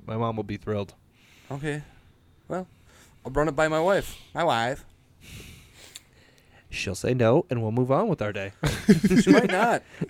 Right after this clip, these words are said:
Speaker 1: I think that's a good idea. Call up M G M and say, "All right, what's your current keg list?" 'Cause I was there w-, two weeks ago, and they had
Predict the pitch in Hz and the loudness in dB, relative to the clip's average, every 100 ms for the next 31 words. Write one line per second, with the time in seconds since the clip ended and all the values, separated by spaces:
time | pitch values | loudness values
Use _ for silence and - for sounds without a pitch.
0 | 427 330 427 - 440 - - - 466 - | -10 -10 -8 -8 -8 -8 -6 -4 0 4
1 | 165 233 - - 123 117 110 104 117 98 | 4 4 2 2 2 4 2 0 -2 -4
2 | - _ - - - 117 107 - 156 151 | -6 _ -20 -14 -12 -12 -12 0 6 6
3 | 143 147 139 139 143 131 - 123 120 117 | 8 4 4 2 2 0 0 4 6 6
4 | - 127 170 143 151 135 - 131 120 95 | 4 -2 -2 -4 -4 -4 -4 -6 -2 -4
5 | - 131 123 131 120 123 113 110 - _ | -4 -4 2 2 2 0 0 -2 -10 _
6 | _ - 147 135 120 - 90 71 73 82 | _ -8 -4 -4 -6 -10 -8 -6 -6 -8
7 | _ - _ 117 123 120 127 117 | _ -20 _ -6 -2 2 2 2